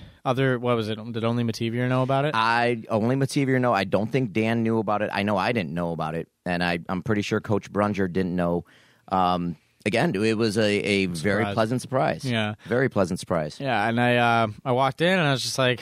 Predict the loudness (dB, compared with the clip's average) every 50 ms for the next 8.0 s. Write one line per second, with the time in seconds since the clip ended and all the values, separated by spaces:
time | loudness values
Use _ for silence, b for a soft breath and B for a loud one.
0 | -10 -12 -12 -12 -12 -12 -18 _ _ -20 -20 -20 -20 -20 -20 _ _ _ _ _
1 | _ _ _ -2 0 2 4 4 4 4 2 2 0 2 2 2 2 0 -2 -10
2 | -12 -12 -14 -20 _ -6 -4 -2 -2 0 0 2 2 2 0 -2 -4 -4 -2 0
3 | 2 4 4 4 2 2 0 0 2 2 2 2 0 0 0 0 2 2 2 2
4 | 2 2 0 0 0 0 0 0 0 -2 -6 -12 -12 -6 -4 0 2 2 2 2
5 | 0 0 0 0 -2 0 0 0 -2 -2 -4 -12 _ _ -2 -2 0 0 -2 -2
6 | -2 -2 -4 -2 -2 0 0 0 0 0 0 0 0 0 0 0 0 0 0 0
7 | 2 0 0 0 0 0 0 0 -2 -2 0 0 0 0 2 2 0 0 -2